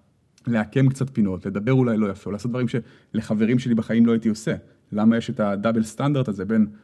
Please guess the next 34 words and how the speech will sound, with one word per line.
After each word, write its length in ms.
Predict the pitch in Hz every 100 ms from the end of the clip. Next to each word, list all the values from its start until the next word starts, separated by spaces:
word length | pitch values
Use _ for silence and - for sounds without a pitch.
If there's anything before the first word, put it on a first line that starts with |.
| _ _
מה 160 | 101 107
שאנחנו 220 | 110 107
יכולים 320 | 107 107 107
לעשות 340 | 104 104 110 104
בעבודה 480 | 101 98 101 110 107 - 98
לבין 200 | 104 107
איך 100 | 107
שאנחנו 240 | 107 107
יכולים 260 | - 101 104
להתייחס 380 | 101 95 107
לבת 200 | 110 101
הזוג 260 | 101 135 147
שלנו? 260 | - - 135 - _ _ _ _ _ _
זה 140 | -
לא 100 | 107
אמור 180 | 180 143
להיות 180 | 104 85
ככה, 180 | - 101
עבודה 300 | 98 107 117
זה 120 | 113
חלק 360 | - 98 101 -
מהחיים, 480 | 98 - 156 - 76
חלק 260 | - 107
אינטגרלי 460 | 107 101 113 165 170
מהחיים, 340 | 101 - 92
תתייחסו 420 | 90 - - - 120
אליהם 200 | 117 113
בהתאם, 320 | 113 170 117
תסתכלו 360 | 107 113 -
על 60 | 110
עצמכם 420 | 110 110 113 117 123 - _ _ _ _
כעל 140 | - 98
יחידה 360 | 104 104 98
אחת. 360 | 98 95 -